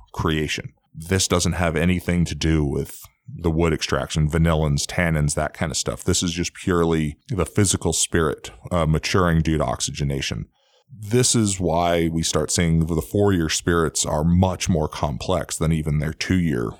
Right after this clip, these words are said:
speed age stuff. If you're looking for wood notes, obviously we can extract wood a lot faster, but to get kind of that roundness on the spirit and some of the more depth of flavor, that's where,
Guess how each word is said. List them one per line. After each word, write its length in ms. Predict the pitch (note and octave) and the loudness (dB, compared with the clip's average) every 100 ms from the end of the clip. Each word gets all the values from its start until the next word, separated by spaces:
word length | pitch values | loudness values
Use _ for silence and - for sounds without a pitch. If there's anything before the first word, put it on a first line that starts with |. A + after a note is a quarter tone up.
| - | -10
speed 400 | - - A#2 F#2+ | -8 -2 0 2
age 320 | C#2+ G1+ - | 0 -4 -4
stuff. 420 | - - - - - _ | -4 -4 -8 -12 -18 _
If 160 | B2 G#2+ | 0 2
you're 80 | F#2+ | 4
looking 280 | F#2+ G2 E2+ | 4 2 2
for 140 | F2+ | 2
wood 260 | F#2+ G#2 F#2 | 2 2 4
notes, 260 | E2 D#2 | 2 2
obviously 320 | D#2+ D#2+ - | 0 0 0
we 100 | D#2 | -2
can 140 | D2+ D2 | -2 -4
extract 400 | - E2+ C#2 - | -4 -4 -4 -2
wood 220 | D#2 D2 | 0 0
a 40 | |
lot 240 | C#2 - - | -2 -6 -6
faster, 520 | F#2 F2 - - - _ | -4 -4 -4 -6 -12 _
but 260 | G2 F#2 - | -4 -4 -2
to 80 | E2 | -2
get 260 | F2+ E2 | -2 -2
kind 180 | - F2 | -2 0
of 100 | D#2+ | 2
that 140 | D#2+ - | 0 -2
roundness 640 | E2 E2+ F2+ F2+ D#2 - | 0 2 2 2 2 0
on 140 | D2+ D2+ | -4 -4
the 60 | |
spirit 480 | - - D#2 C#2+ - | -4 -2 0 0 -2
and 300 | E2+ D#2 D2+ | -2 0 0
some 120 | - E2 | 0 0
of 60 | |
the 80 | D#2 | 2
more 400 | D#2 D2+ C#2+ - _ _ _ - F#2+ | 2 2 0 -4 _ _ _ -18 -8
depth 360 | - F2+ - - | 0 0 0 -6
of 100 | D2 | -6
flavor, 440 | - D#2 C#2+ - - _ | -2 -2 -2 -6 -10 _
that's 400 | E2 F2 D2+ - | -2 0 0 0
where, 320 | D#2 D2+ C2+ | -2 0 0